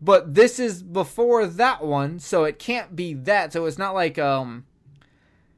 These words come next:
the kid is haunting the house, 'cause this is before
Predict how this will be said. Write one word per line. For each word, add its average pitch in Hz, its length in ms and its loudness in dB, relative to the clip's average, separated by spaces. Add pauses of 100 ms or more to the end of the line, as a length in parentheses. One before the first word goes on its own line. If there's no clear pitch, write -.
(100)
the 131 100 -8
kid 170 220 -2
is 139 100 -6
haunting 151 380 -6
the 113 60 -14
house, 165 360 -4
'cause 143 160 -8
this 135 160 -10
is 151 80 -10
before 170 520 -2